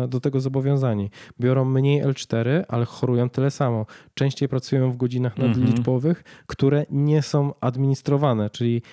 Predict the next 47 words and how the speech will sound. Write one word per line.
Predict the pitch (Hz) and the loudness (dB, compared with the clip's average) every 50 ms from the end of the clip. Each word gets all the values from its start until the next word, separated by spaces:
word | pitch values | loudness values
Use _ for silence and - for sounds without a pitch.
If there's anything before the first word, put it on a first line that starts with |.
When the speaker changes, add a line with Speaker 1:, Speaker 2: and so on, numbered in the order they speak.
| - _ | -16 _
Speaker 1:
zostanę | - 127 135 131 - - 143 139 139 | -4 -4 -2 -2 0 0 0 2 2
jeszcze | 135 - - 127 | 0 -2 -4 -4
godzinę, | 117 127 123 117 120 127 127 123 | -2 -2 -4 -2 -2 -2 0 0
no | 123 | 0
bo | 120 117 | -2 -2
przecież | 117 - - - 117 - | -4 -6 -6 -6 -6 -2
Marek | - 117 117 113 110 107 | -2 0 0 0 0 -2
mnie | 117 110 | -2 -2
poprosił, | - 113 - - 107 - - 120 120 | -2 -4 -4 -4 -6 -4 -4 -6 -6
to | - - 117 117 113 117 117 | -4 -2 -2 -2 -2 -2 -2
jakby, | 113 107 104 113 113 110 107 107 | -4 -4 -6 -4 -6 -4 -6 -6
pff, | 110 - - - - - - - - - _ - | -8 -12 -14 -16 -18 -20 -20 -20 -20 -20 _ -12
kurczę, | - - 110 - - 110 | -8 -8 -6 -4 -4 -4
no | 110 110 | -2 -2
dla | 107 110 101 92 | -2 -2 -2 0
Marka | 95 87 95 - - 160 | 0 -2 -2 -2 -2 -2
nie | 160 165 170 | 0 0 0
zrobię, | 175 180 175 170 180 185 175 | 2 0 0 2 2 2 2
nie | 135 117 | 2 0
zostanę. | 104 98 98 - - - 110 131 156 180 185 - - - - - - - _ _ _ _ | -2 -4 -6 -6 -6 -4 -2 0 0 0 0 -2 -6 -20 -20 -20 -20 -20 _ _ _ _
Tylko | - - 135 - - 143 | -6 -4 -4 -2 0 -2
że | 127 127 139 139 | 0 2 2 2
m-, | 135 131 123 123 131 135 | 2 0 -2 -2 -2 0
mówimy | 131 131 123 127 143 147 147 139 | 0 0 0 0 0 0 0 0
o | 131 131 | -2 -2
tym | - - 139 131 | -2 0 0 0
jako | 131 131 127 - 131 127 123 120 120 120 120 - | 0 0 -2 0 0 0 2 2 0 0 -2 -4
w | - - - 113 - - | -6 -6 -8 -8 -6 -6
momencie, | 123 123 123 131 127 123 127 135 131 127 123 | -4 -2 -2 -2 -2 0 0 0 0 -2 -2
kiedy | - 123 127 131 | -4 -2 0 0
rozmawiam | 123 120 127 127 123 120 127 123 | -2 0 -2 -2 -2 0 0 -2
z | 120 | 0
menedżerami, | 120 123 123 123 127 120 120 117 113 117 120 127 | 0 -2 0 0 -2 -2 0 0 0 0 0 -2
to | - 135 | -2 -2
z-, | 127 127 127 127 123 | -2 -2 -2 -4 -4
świecą | - - 131 120 - 127 123 | -2 -2 -2 0 0 -2 -2
im | 123 120 | -2 -2
się | - 123 117 | -2 -2 0
oczy, | 113 110 - - 135 147 143 - - - - - - | -2 -2 -2 -2 -2 -2 -2 -4 -10 -20 -20 -12 -4
a | - 113 | -4 -2
w | 113 | 0
momencie, | 123 123 123 123 123 - | 0 0 0 -2 -2 -2
kiedy | - 127 120 127 | -4 -2 0 0
rozmawiam | 123 120 123 127 120 123 120 120 | 0 0 2 2 2 2 0 -2
z | - | -4
H | - - 120 | -2 0 0
R-ami, | 120 117 113 110 110 117 127 143 | 2 2 2 2 2 2 0 0